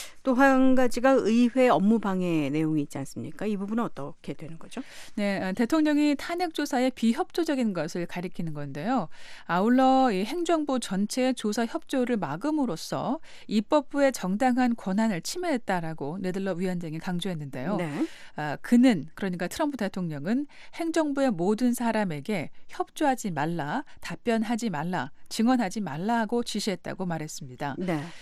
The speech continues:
Speaker 2: 이 역대 어느 대통령도 그렇게 한 적이 없다고 네들러 위원장이 덧붙였습니다.
Speaker 1: 네. 지금 이 시각 하원에서, 어, 청문회가 진행되고 있는데, 지금 이런 내용을 바탕으로 해서 탄핵 절차 중에 하나로 진행되고 있는 거죠?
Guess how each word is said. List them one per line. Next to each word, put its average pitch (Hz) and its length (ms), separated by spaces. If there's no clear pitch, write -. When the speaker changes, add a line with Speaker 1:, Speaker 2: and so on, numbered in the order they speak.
Speaker 2:
이 170 100
역대 196 280
어느 240 280
대통령도 320 600
그렇게 247 360
한 285 220
적이 226 220
없다고 233 720
네들러 196 380
위원장이 156 500
덧붙였습니다. - 880
Speaker 1:
네. 170 200
지금 262 240
이 - 20
시각 247 480
하원에서, 220 920
어, 180 160
청문회가 240 400
진행되고 196 600
있는데, 160 440
지금 226 220
이런 262 260
내용을 254 260
바탕으로 214 500
해서 180 200
탄핵 247 380
절차 190 340
중에 175 160
하나로 262 520
진행되고 165 460
있는 175 140
거죠? 165 320